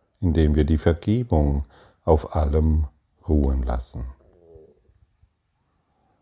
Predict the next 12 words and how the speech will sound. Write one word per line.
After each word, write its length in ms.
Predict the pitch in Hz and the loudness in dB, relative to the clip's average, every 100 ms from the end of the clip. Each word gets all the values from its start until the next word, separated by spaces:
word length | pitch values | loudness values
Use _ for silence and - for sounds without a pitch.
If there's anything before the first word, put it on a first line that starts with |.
| _ _ _ _ _ - | _ _ _ _ _ -4
Und 160 | 82 87 | 0 2
die 80 | |
Christi 440 | 76 92 - 95 82 | 4 2 2 0 2
Wiederkunft 680 | 107 123 - - 87 90 - | 2 2 2 2 2 2 -2
beendet 760 | 95 - 87 85 98 123 - | -4 0 0 2 2 -2 0
die 60 | - | 0
Lektionen, 880 | 82 78 - - 78 76 78 107 120 | 2 -2 -4 0 2 2 2 2 0
die 140 | 92 | 0
der 240 | 78 73 73 | 0 0 0
Heilige 540 | 73 76 80 82 98 | 0 0 -2 -2 -4
Geist 580 | - 73 71 76 - - | -2 -2 -2 -4 -8 -4
lehrt, 400 | 92 76 78 | -2 -2 -6